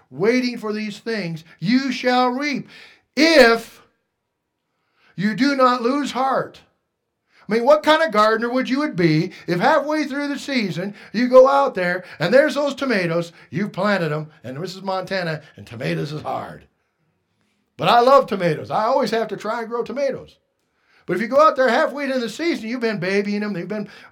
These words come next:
you've been watering 'em, you've been fertilizing, you've been doing everything you're supposed to do, weeding around 'em. Isn't weeding fun? That's patience. If that doesn't have application to Christian life, I don't know what does. And then if at the midpoint,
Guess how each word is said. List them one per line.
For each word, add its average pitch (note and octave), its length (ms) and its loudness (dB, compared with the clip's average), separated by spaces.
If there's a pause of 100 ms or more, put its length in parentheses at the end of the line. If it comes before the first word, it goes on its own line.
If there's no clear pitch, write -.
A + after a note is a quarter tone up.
(180)
you've F#3+ 160 -6
been G3 180 -6
watering G3+ 440 -4
'em, G3+ 100 -8
you've G#3 100 -8
been G#3+ 160 -8
fertilizing, G3 540 -4
you've G#3 100 -10
been G3+ 120 -6
doing G3+ 240 -6
everything G#3 320 -6
you're G3+ 100 -8
supposed G3+ 300 -6
to G3 60 -12
do, F3 180 -12 (160)
weeding G3+ 480 -4
around F#3+ 320 -2
'em. F#3 80 -8
Isn't E3+ 320 -6
weeding F#3+ 400 -8
fun? G3+ 320 -10 (180)
That's F#3 240 -4
patience. D#3 640 -8 (260)
If - 80 -20
that G#3 180 -2
doesn't G3 220 -6
have F3+ 140 -4
application F3 580 -4
to D#3 80 -8
Christian E3+ 360 -12
life, E3 260 -6
I D#3 80 -8
don't D#3 140 -12
know C#3+ 60 -14
what C3+ 240 -12
does. A2 340 -18 (1800)
And A#3 200 2
then D4+ 160 6
if C4 120 4
at B3+ 160 2
the A3 140 0
midpoint, A#3 680 0